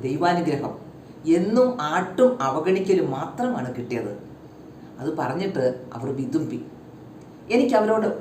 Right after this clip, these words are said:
ഒന്നും പറയാൻ തോന്നിയില്ല. അവരാണ് ശരിയെന്നാണ്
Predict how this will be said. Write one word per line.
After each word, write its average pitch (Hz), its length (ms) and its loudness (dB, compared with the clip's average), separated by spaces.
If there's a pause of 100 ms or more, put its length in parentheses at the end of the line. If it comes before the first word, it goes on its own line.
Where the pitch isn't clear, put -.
(100)
ഒന്നും 254 360 6
പറയാൻ 160 320 2
തോന്നിയില്ല. 120 380 -4 (680)
അവരാണ് 214 460 4 (220)
ശരിയെന്നാണ് 190 720 4